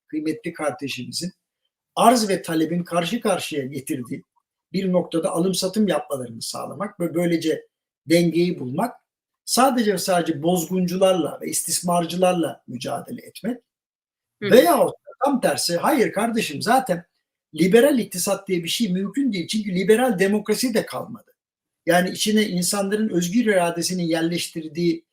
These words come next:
Speaker 1: bir demokrasi anlayışı olmadığı için biz bu işi yalnız bırakamayız. Biz her şeyi kontrol edeceğiz. Bak bu da bir alternatif.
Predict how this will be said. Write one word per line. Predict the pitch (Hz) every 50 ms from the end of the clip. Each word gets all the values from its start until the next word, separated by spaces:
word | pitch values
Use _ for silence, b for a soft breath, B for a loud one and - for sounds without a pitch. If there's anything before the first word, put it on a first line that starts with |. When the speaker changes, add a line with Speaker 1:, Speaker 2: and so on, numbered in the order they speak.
| _ _ -
Speaker 1:
bir | 180 175 160 143
demokrasi | 165 180 185 190 190 - 196 185 - 220
anlayışı | 185 165 175 175 170 156 - - 160 208
olmadığı | 247 285 320 320 226 214
için | 180 151 - 151 143 - _ _ _ _ _ _ -
biz | 294 311 240 196 202
bu | 254 277 247
işi | 190 - 185
yalnız | 175 175 196 208 214 214 185 165 160
bırakamayız. | 196 247 254 247 277 285 247 220 233 247 254
Biz | 285 254 - _ _ _
her | - 294 392 466
şeyi | 247 - 294 320 311 -
kontrol | 247 269 254 233 226 233 233 214 185
edeceğiz. | 160 135 - 127 113 - -
Bak | 165 - -
bu | 226 277
da | 320 294 208
bir | 180 - -
alternatif. | - - - - - - _ _ _